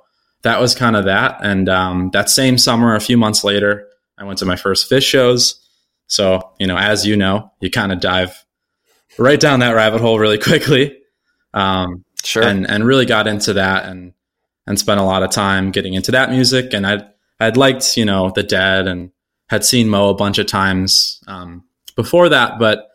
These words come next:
Speaker 1: Phish was, I think, as it is for a lot of people, the first time I really saw the culture behind this whole scene and,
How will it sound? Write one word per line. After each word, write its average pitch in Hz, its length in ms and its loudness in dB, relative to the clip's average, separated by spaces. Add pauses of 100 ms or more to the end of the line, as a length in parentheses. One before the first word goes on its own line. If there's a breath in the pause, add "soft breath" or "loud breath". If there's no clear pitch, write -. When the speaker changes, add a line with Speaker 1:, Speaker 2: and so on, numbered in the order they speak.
(320)
Speaker 1:
Phish - 320 0
was, 107 320 2
I - 60 -2
think, 120 460 -4
as 110 260 -2
it 101 100 0
is 101 140 0
for - 100 -2
a 98 60 2
lot 107 160 2
of 123 80 0
people, 101 280 0
the 95 80 2
first - 340 -2
time 101 260 0
I 92 100 0
really 95 300 2
saw 95 360 0
the - 100 -10
culture 101 500 -4
behind 90 500 -10 (480)
this 110 140 -2
whole 101 160 0
scene 151 440 4
and, 92 300 -2